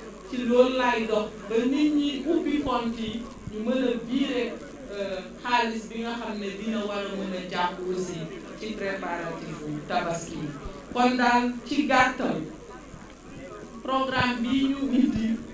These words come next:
dafa contribuer ci luy dëgëral inclusion financière ak sociale.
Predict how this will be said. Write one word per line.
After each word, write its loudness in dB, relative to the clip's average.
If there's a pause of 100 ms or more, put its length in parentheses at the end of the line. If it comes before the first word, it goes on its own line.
(560)
dafa 2 (180)
contribuer 4
ci 0
luy 4
dëgëral 6
inclusion 2 (160)
financière 0
ak -8
sociale. -8